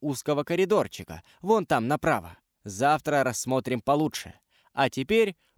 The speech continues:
поужинаем и заснем». Еще не совсем стемнело. Мы распаковали мешок с провизией,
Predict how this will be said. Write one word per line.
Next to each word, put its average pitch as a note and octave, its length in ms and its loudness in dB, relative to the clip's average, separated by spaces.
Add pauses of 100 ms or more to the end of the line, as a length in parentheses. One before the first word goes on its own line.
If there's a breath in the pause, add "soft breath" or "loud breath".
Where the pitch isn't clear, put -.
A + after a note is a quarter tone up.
поужинаем C3 840 2 (100)
и F3 100 0
заснем». F#2+ 600 -8 (300)
Еще D3+ 420 -2
не E3 100 -2
совсем E3 420 -2
стемнело. F#2+ 560 -8 (360 soft breath)
Мы G#3+ 180 2
распаковали A#2 580 0
мешок G#2+ 360 -2
с - 60 -18
провизией, F3 720 0